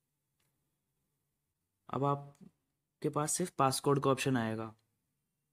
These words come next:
अब आप जैसे ही Telegram ओपन करेंगे,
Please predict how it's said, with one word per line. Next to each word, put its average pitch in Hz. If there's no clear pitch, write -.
अब 123
आप 127
जैसे 131
ही 147
Telegram 139
ओपन 139
करेंगे, 147